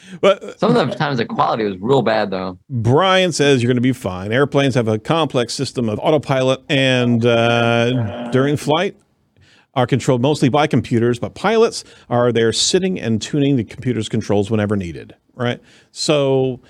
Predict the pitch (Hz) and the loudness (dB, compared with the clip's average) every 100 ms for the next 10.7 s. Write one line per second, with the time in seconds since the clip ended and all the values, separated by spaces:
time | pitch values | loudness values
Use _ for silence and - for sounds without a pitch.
0 | _ - 120 165 185 160 143 120 127 127 | _ -4 0 2 2 0 0 0 0 0
1 | 120 113 95 80 67 107 107 123 110 - | 0 -2 -6 -12 -10 -10 0 0 0 -2
2 | 151 135 117 - 139 156 160 - 101 - | -2 -4 -8 -2 0 0 -2 -4 -6 -6
3 | - - - 196 156 135 120 156 151 156 | -12 -10 -4 -2 0 0 0 2 2 0
4 | 147 - 131 131 143 143 139 127 139 - | -2 -4 -6 0 0 2 0 0 -2 -4
5 | 143 123 113 117 107 104 107 - 117 123 | -2 0 0 -2 0 0 -2 -2 -4 -4
6 | 113 101 104 107 110 117 98 - - 120 | -4 -4 -2 -2 -2 -2 -6 -6 -2 -2
7 | 113 240 269 156 - 180 123 123 107 135 | 2 2 2 -2 -2 0 2 2 2 2
8 | 139 113 - - - 175 127 120 107 92 | 2 0 -10 -16 2 2 4 0 -2 -2
9 | 170 202 120 117 123 110 151 180 - 160 | 0 2 2 0 0 0 0 0 -6 -8
10 | 147 - - 131 123 151 | -8 -12 -10 -8 -2 -2